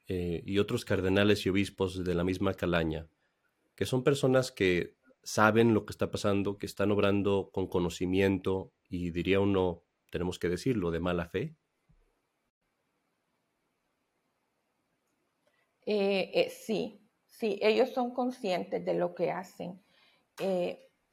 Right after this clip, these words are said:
Speaker 2: y, y mire, yo he visto canales en, en lo-, las redes sociales donde, así como, como usted, eh, y de sacerdotes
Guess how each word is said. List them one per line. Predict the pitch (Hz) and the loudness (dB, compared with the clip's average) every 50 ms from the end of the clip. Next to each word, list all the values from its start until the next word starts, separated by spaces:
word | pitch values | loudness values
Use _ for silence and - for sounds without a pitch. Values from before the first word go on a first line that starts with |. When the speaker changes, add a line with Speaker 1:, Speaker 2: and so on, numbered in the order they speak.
| _ | _
Speaker 2:
y, | - 196 214 196 196 196 190 196 - | -6 -4 -2 -2 -2 -4 -6 -8 -10
y | 107 151 202 | -8 -6 -4
mire, | 202 196 220 226 202 175 170 156 180 190 - _ _ _ _ _ _ _ _ _ _ _ _ | -4 -2 -2 -2 -2 -2 -2 -4 -4 -6 -12 _ _ _ _ _ _ _ _ _ _ _ _
yo | 196 180 175 180 208 220 214 214 220 233 247 247 247 - - - _ _ _ | -10 -10 -8 -8 -6 -4 -2 0 0 0 0 -2 -2 -4 -8 -12 _ _ _
he | - 196 214 208 | -6 -4 -2 -2
visto | 208 233 226 233 226 - - _ - 226 220 220 220 | -2 -2 -4 -6 -8 -12 -18 _ -8 -6 -6 -6 -8
canales | 214 202 190 190 190 196 202 196 202 208 214 220 214 - - _ _ | -8 -8 -6 -6 -6 -6 -4 -4 -4 -4 -4 -6 -8 -14 -20 _ _
en, | 175 175 175 170 165 160 165 160 165 165 175 180 196 _ _ | -8 -8 -6 -6 -6 -8 -8 -10 -12 -14 -18 -20 _ _ _
en | - 175 180 175 180 | -10 -8 -6 -4 -4
lo-, | 175 170 170 - | -4 -6 -6 -4
las | 180 185 175 180 | -4 -4 -4 -4
redes | 196 185 190 202 214 208 - | -4 -2 -2 -2 -4 -6 -8
sociales | - 196 196 - _ 196 180 156 147 165 185 196 202 - - - _ _ _ _ _ _ _ _ _ _ _ _ _ _ _ _ _ _ _ | -12 -12 -12 -12 _ -4 -4 -4 -2 -4 -6 -8 -10 -12 -16 -20 _ _ _ _ _ _ _ _ _ _ _ _ _ _ _ _ _ _ _
donde, | 185 175 175 202 196 190 196 190 175 180 185 175 170 175 160 160 160 - - - _ _ - | -10 -4 -2 0 0 0 0 -2 -2 -2 0 0 0 0 0 -2 -2 -4 -8 -10 _ _ -6
así | 185 190 190 - - 226 214 214 214 | -6 -6 -6 -8 -8 -8 -8 -8 -4
como, | - 214 202 202 190 185 175 170 170 165 - - | -2 -2 0 0 0 0 2 2 0 -2 -6 -6
como | - 190 175 175 170 170 | -6 -6 -4 -2 -4 -4
usted, | 175 180 175 - - _ _ 196 190 190 196 202 214 214 214 214 214 _ _ _ _ _ _ _ _ _ _ _ _ _ _ _ _ | -4 -6 -8 -12 -18 _ _ -2 -2 0 0 -2 -2 -4 -8 -10 -14 _ _ _ _ _ _ _ _ _ _ _ _ _ _ _ _
eh, | - - 170 180 175 170 170 165 160 - _ | -16 -12 -8 -6 -6 -4 -4 -6 -8 -10 _
y | - 214 220 214 214 208 | -6 -4 -2 -2 -2 0
de | 196 214 208 | 0 -2 -2
sacerdotes | 208 - 226 196 - - - 202 180 175 165 165 180 196 208 269 302 - - - 151 151 156 - - | -2 -4 -8 -8 -8 -6 -4 -4 -4 -4 -6 -6 -4 -2 -2 -2 -4 -6 -10 -10 -10 -10 -10 -14 -20